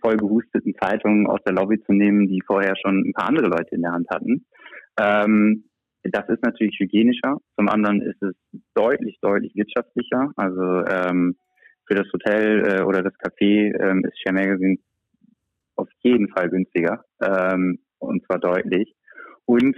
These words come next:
ähm, durch die, ähm, diversen Digitalförderprogramme, die es gibt, sowohl von den einzelnen Bundesländern als auch von der Bundesregierung,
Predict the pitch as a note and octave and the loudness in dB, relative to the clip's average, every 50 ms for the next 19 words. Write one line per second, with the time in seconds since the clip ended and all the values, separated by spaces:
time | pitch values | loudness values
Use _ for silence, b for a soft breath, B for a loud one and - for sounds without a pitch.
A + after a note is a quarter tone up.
0 | - - - A2+ A2+ A2+ A2+ A2+ A2+ A2 A2 A2 G#2+ - A#2 A2+ G#2+ - _ A2+ | -4 -4 -2 0 2 2 2 4 4 4 4 2 2 2 0 0 0 -2 _ 0
1 | A2 G#2+ G#2+ G#2 G#2 G#2+ - G#2 G#2+ G#2+ G#2 G#2 G#2 G2+ G#2+ G2 G#2+ G#2+ A2+ A2+ | 2 4 4 4 4 2 2 2 0 0 0 0 0 -2 -2 -2 -2 -2 0 0
2 | A#2+ G2+ G#2+ G2+ G2+ - A2 A#2+ C#3 - - B2 A2 G#2+ G#2 G2+ G2+ - _ - | 0 0 0 -2 -4 -4 -4 -4 -4 -4 -4 -4 -2 0 -2 -2 -2 -4 _ -6
3 | A2 - G2 G2 F#2+ G#2+ A#2+ B2+ B2+ G2+ G#2 G2+ G2+ _ _ A2+ A#2+ A2+ _ _ | -6 -6 -6 -6 -4 -2 -2 -2 -2 -2 -4 -4 -6 _ _ -10 -10 -10 _ _
4 | G2+ G2 F#2+ G2 G2+ G#2+ G#2 - G#2+ G#2 G2+ G2 F#2+ G2 G2+ G2+ - G2+ F#2 E2+ | -10 -6 -2 -2 -2 -2 -2 -4 -4 -4 -2 -2 -4 -4 -4 -6 -4 -6 -4 -2
5 | G2 A2+ C3+ C3 - B2 A#2 A#2 A2+ G#2+ G2 F#2+ G2 - - F2 - _ - G2+ | -2 -2 -2 -2 -2 -4 -4 -2 -4 -4 -4 -6 -6 -6 -8 -8 -8 _ -6 -6
6 | G2 G2 G2 F#2+ F#2+ - b b b b b _ _ B2 A#2+ A#2+ A#2+ A#2+ - - | -4 -2 -4 -4 -6 -8 b b b b b _ _ 0 2 2 0 0 -4 -10
7 | G#2 F2+ - A2 C#3+ D3+ A#2 G2+ G#2+ A#2 C#3 | -14 -10 -4 -2 -2 0 0 0 0 -2 -2